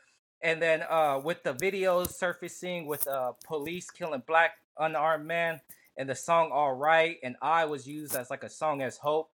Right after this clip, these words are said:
Both singles are continuously played on the radio, but both songs are more than singles because of the themes of self-love and hope during the hard time. The, uh, the run that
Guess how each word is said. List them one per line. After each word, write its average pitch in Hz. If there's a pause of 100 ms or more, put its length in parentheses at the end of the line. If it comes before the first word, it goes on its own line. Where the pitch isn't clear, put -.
(340)
Both 165
singles 170
are 139
continuously 147
played 165
on 156
the 131
radio, 160
but 127
both 175
songs 175
are 135
more 147
than 127
singles 165
because 131
of 113
the 107 (140)
themes 139
of 117 (360)
self-love 147
and 120
hope 143
during 151
the 123
hard 147
time. 147 (540)
The, 151
uh, 147
the 135
run 214
that 190